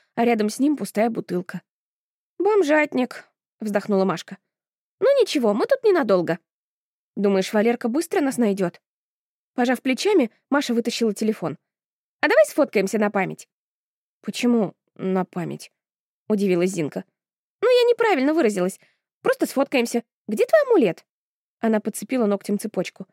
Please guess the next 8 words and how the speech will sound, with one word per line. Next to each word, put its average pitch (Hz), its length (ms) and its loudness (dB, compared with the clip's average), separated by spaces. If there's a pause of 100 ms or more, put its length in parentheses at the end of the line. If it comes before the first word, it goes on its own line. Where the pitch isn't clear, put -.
(400)
"Достанем. 370 960 -2 (840)
Пусть - 180 0
покрасуется, 202 640 -2
да?" 254 120 0 (840)
Зинка 381 340 0
была 277 160 2
не 311 140 4
против. - 420 -6